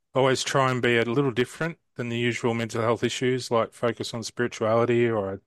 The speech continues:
did one with Ferg Watts, the ex-football player, and his work with Reach, which was a highlight, as I felt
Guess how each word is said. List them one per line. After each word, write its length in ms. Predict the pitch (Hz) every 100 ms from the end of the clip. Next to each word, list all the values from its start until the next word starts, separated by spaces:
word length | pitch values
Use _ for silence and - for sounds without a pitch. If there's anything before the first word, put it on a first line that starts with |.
| _ - - _
did 180 | - 123
one 400 | 123 120 117 117
with 200 | 117 113
Ferg 300 | - 131 123
Watts, 400 | 113 123 165 -
the 100 | 120
ex-football 640 | 120 - - - 127 - 120
player, 440 | - 127 131 135 - _ -
and 120 | 117
his 120 | 113
work 280 | 117 120 -
with 100 | 101
Reach, 480 | 110 127 123 - - _ _ _ _ _ _ -
which 180 | 113 -
was 100 | 113
a 100 | 107
highlight, 500 | 117 113 120 123 - -
as 140 | - 113
I 100 | 113 - _ _
felt 260 | 120 110